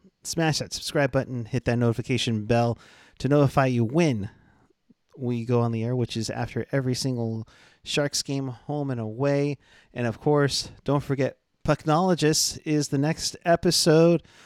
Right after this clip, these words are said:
Will be episode two hundred. They will take over after dark, Sharks and Rangers on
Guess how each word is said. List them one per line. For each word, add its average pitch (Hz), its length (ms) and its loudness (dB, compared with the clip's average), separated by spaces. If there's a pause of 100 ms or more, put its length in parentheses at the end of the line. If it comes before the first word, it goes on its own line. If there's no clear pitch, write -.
(160)
Will 127 100 -2
be 139 240 -2
episode 170 540 0
two 156 160 0
hundred. 156 420 0
They 156 120 4
will 151 120 2
take - 400 -6
over 147 420 -2
after 135 300 -2
dark, 143 420 2 (460)
Sharks - 420 2
and 120 140 -4
Rangers 139 600 -2 (120)
on 113 480 -4